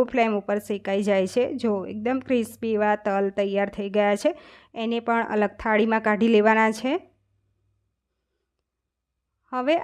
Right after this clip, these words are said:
આપણે બે મુખવાસ તૈયાર કરી રહ્યા છીએ, એટલે અડધા તલ આપણે વરિયાળીમાં અને અડધા તલ અળસીમાં એડ કરી લઈશું.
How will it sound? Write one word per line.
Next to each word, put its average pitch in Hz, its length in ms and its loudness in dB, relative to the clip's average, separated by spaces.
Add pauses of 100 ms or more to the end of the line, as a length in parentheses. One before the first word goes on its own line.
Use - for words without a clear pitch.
આપણે 233 200 0 (120)
બે 214 100 2 (200)
મુખવાસ 240 440 0
તૈયાર 220 400 4
કરી 226 240 2
રહ્યા 208 360 6
છીએ, 185 240 -6 (120)
એટલે 202 180 -4 (120)
અડધા 220 300 4 (100)
તલ 208 300 2
આપણે 196 260 0 (540)
વરિયાળીમાં 240 680 2 (100)
અને 202 140 -2 (140)
અડધા 220 280 4 (100)
તલ 220 260 4 (160)
અળસીમાં 262 640 2
એડ 190 220 0
કરી 190 200 -2
લઈશું. 185 380 -2